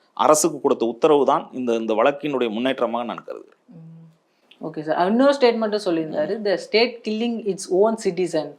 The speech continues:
Speaker 1: ம்.
Speaker 2: அப்படின்னு சொல்லிட்டு ஸ்டேட்டை சொல்றாரு.
Speaker 1: ம்.
Speaker 2: அது யாரை மென்ஷன் பண்ணி சொல்றாங்கன்னு நினைக்கிறீங்க சார்?
Speaker 1: இந்த இடத்துல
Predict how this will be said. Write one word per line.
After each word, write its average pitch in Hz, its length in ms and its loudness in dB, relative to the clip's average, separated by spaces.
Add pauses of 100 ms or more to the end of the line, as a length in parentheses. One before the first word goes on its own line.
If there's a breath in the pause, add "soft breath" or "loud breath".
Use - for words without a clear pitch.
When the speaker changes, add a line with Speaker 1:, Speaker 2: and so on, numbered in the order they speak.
Speaker 1:
ம். - 300 -10
Speaker 2:
அப்படின்னு 175 260 -4
சொல்லிட்டு 170 420 -2 (500)
ஸ்டேட்டை 196 280 -2
சொல்றாரு. 151 340 -6
Speaker 1:
ம். - 40 -10
Speaker 2:
அது 170 220 2
யாரை 214 320 6
மென்ஷன் 214 320 -2
பண்ணி 190 220 -6
சொல்றாங்கன்னு 151 400 -8
நினைக்கிறீங்க 139 360 -16
சார்? - 140 -10
Speaker 1:
இந்த 175 180 6
இடத்துல 165 300 6